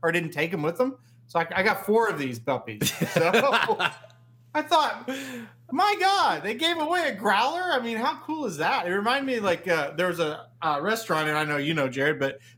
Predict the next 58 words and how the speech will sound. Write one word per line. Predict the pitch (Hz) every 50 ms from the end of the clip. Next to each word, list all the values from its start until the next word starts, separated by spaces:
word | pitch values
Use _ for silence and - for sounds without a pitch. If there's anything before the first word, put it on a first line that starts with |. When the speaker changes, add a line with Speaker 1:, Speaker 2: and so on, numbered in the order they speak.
| _ -
Speaker 1:
people | 202 - 165 151
listening | 156 170 165 - - 160
in | 160 151
our | 147 147
hometown | 135 170 180 185 180 175 - 180 175 185 180 165 143 120 - - - - - - _
called | - 196 180 156 143
Bootleggers, | 180 240 262 226 214 185 165 127 131 92 95 - -
Speaker 2:
Yeah. | 151
Speaker 1:
and | 139 139
they, | 139 135 151
they | - 143 131
brewed | 117 160 170 185 175
their | 165 160 165
own | 160 147 143
beer, | 135 190 214 220 190 165 139 123 - - 151
and | 147 151
you | 156 147
could | - 160 131
go | - 180 175
buy | 170 - 175 180 196 196 190 180 170 156 131 117
beer, | - 180 202 214 202 180 160 143 - - _ _ _ _ _ _ _ _ _ -
you | 160 143
know, | 139 135
by | 131 143 143 147
the | 139 135
growler. | 113 147 165 196 226 196 147 131 120 117 - - - -
And | 139 135
I | 147 147 147
was | 135
like, | 131 131 - -
"Oh | 226 277
my | 262 156 127 - -
God." | - 143 156 151 - - - - -
So | - - 147
yeah, | 139 147 156 151 139 123 - - - - - - _
I | - 147
got | 180 202 -
these | - 220 214 214
puppies. | - 233 226 226 226 226 220 214 185
They | 190 175
gave | 160 190 208 208
us | 208 -
away. | 202 170 175 180 185 185 180
Uh, | 175 160
they | 160 160
gave | 170 190 190
away | 190 175 180 180
a | 170
lot | 160 156 160 156
of | 156
other | 156 160
stuff | 151 - - 156 143 -
too. | - - 147 139
So | 123 - - 220
it |
was | - -
pretty | - - 294 254
cool. | - 269 226 147 117 -